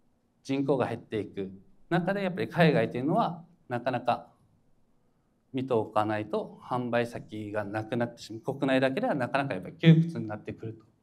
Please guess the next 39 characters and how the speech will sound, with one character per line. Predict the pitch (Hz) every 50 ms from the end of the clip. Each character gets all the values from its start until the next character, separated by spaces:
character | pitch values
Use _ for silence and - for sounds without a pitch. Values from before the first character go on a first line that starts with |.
| _ _ _ _ _ _ _
思 | 107 117 113 107 98
う |
の | 87 85 85
で、 | 85 82 - - - - _ _ _ _ _ - - _ _ _ _ _
海 | - 156 135
外 | 131 113 113 113
と | - 127
い | 117
う | 117
と | 123 -
こ | - 143
ろ | 160 180
を | 208 214 - - -
視 | - - - 165
野 | 147
に | 127 113 104
入 | 107 117
れ | 135 147 139 - - - -
つ | _ - -
つ、 | - 262 254 269 - _ _ _ _ _ _
ま | 233
あ、 | 233
国 | - 202 202 208 214
内 | 208 202
で | 143 120
売 | 131
れ | 135 165
る | 175
な | 175 220
ら | 170
国 | - 127 - -
内 | 120 107 98
で | 101 98
売 |
っ | 92
て | 95 - 92 90
い | 92
い | 90
し、 | - - - -